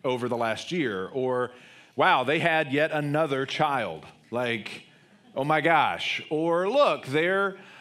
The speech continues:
uh, it seems that they've moved," or, "Wow, like, this was clearly taken on a beach. They had a great vacation. Where was ours?"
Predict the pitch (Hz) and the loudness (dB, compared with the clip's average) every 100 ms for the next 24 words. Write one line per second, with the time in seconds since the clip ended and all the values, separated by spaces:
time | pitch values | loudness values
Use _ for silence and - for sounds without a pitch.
0 | - 151 165 170 170 165 165 202 180 214 | -10 -2 2 2 2 0 0 0 0 2
1 | 220 196 247 269 185 135 117 147 175 180 | 2 0 -2 0 0 -2 -6 -4 -2 0
2 | 190 190 185 175 233 208 156 147 147 165 | 2 0 0 2 4 4 4 0 0 -2
3 | 170 170 175 180 185 156 151 165 180 185 | -4 -2 0 2 0 0 0 0 0 0
4 | 240 127 - 160 208 131 131 131 135 123 | -2 -2 0 2 2 0 -2 -2 -2 -2
5 | 139 139 190 143 156 190 202 254 220 143 | -2 -2 0 0 0 0 2 4 4 2
6 | 107 101 | -4 -8